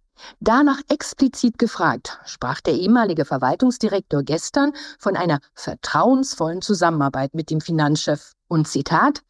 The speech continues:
„Sie hätten immer dieselbe Meinung vertreten, wenn es um Einsparmaßnahmen ging.“ Der ihm untergeordnete Finanzchef sagte jedoch im November,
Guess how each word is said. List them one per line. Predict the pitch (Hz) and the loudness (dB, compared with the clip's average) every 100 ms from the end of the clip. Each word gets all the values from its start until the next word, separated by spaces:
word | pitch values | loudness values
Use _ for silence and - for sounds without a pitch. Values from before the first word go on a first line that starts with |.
| _ - - _ - | _ -20 -20 _ -6
„Sie | 370 | -2
hätten | 160 - 277 | -2 0 2
immer | 240 285 277 | 4 4 2
dieselbe | 170 143 135 190 | -2 -2 0 2
Meinung | 165 156 151 | 2 2 0
vertreten, | - 139 - 135 143 156 | -4 -10 -10 -10 -6 -4
wenn | 143 | 0
es | 170 202 | 0 2
um | 233 | 2
Einsparmaßnahmen | 202 175 - 147 139 139 - 147 139 147 | 0 -4 -4 -4 -2 -2 -2 -2 0 2
ging.“ | 147 131 _ _ _ _ - - - - | 0 0 _ _ _ _ -20 -20 -20 -4
Der | 190 190 | 0 2
ihm | 190 175 | 2 0
untergeordnete | - 370 370 226 - 151 156 143 | 0 2 2 2 0 0 0 -2
Finanzchef | - 151 139 165 - 254 - | -2 0 2 0 0 0 0
sagte | 185 170 - | 0 0 0
jedoch | 156 151 135 | 0 0 -4
im | 160 | -4
November, | 151 123 147 170 269 | -4 0 2 4 2